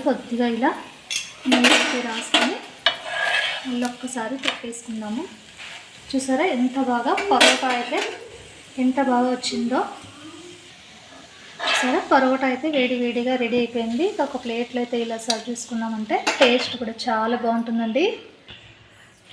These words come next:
ఇంకా అదేవిధంగా కొద్దిగా ఆయిల్ అయితే వేసుకొని ఇంకొకటి అయితే కాల్చుకుందామండి. సేమ్ అదే విధంగా ఇలా ఆయిల్తో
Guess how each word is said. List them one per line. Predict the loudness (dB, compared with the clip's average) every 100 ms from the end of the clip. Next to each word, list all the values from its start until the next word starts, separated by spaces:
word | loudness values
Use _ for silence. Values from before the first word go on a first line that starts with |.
| -20
ఇంకా | -10 -2 2
అదేవిధంగా | 6 6 6 2 2 2
కొద్దిగా | 0 0 2 4 4 4
ఆయిల్ | 4 6 6
అయితే | 4 2 2
వేసుకొని | 0 -2 0 2 2
ఇంకొకటి | 0 -2 -4 -2
అయితే | -2 -2 2
కాల్చుకుందామండి. | 2 0 0 2 2 2 2 2 0 -4 -8 -8 -4 -6 -6 -8 6
సేమ్ | 8 10 6 6
అదే | 8 6
విధంగా | 4 2 0 0 0 -4 -10 -12 -12 -12 -14 -16 -12 -12 -14 -16 -18 -18 -16 -14 -14 -14 -14 -16 -16 -14 -14 -14 -14 -10 -10 -10 -2
ఇలా | 2 2 4 4
ఆయిల్తో | 6 2 2